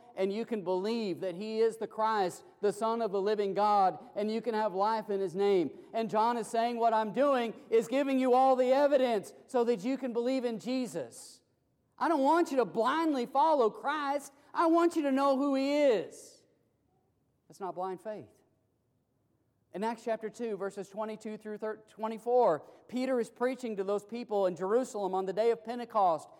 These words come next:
and he says, "Men and brethren, this Jesus that I'm talking about, he's been attested to you by miracles and signs and wonders, which you yourselves know." You've seen the evidence.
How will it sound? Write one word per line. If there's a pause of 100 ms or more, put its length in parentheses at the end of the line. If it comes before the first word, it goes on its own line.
(160)
and
he
says,
"Men
and
brethren, (300)
this
Jesus
that
I'm
talking
about, (140)
he's
been
attested
to
you
by
miracles (120)
and
signs (160)
and
wonders, (140)
which
you
yourselves
know." (1040)
You've
seen
the
evidence.